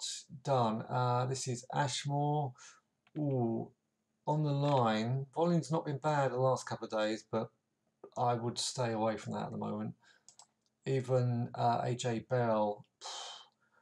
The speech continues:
I th-, I was getting ready to buy this one, but it just didn't pan out. Um, it's just not at all happy.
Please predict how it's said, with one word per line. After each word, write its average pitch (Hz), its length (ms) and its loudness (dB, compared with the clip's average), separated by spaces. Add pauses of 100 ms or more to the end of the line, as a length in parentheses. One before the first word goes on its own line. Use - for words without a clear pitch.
(160)
I 165 160 12
th-, 180 180 2
I 160 160 6
was 165 160 4
getting 127 220 4
ready 120 160 2
to - 80 -8
buy 123 300 2
this 101 200 -2
one, 104 360 -2
but 110 200 -4
it - 180 -6
just - 220 -10
didn't 110 440 -4
pan 110 260 -4
out. 107 380 -4 (320)
Um, 104 760 -4
it's 117 160 -8
just - 260 -8
not 110 280 -4 (200)
at - 160 -10
all 107 200 -2
happy. 113 420 -8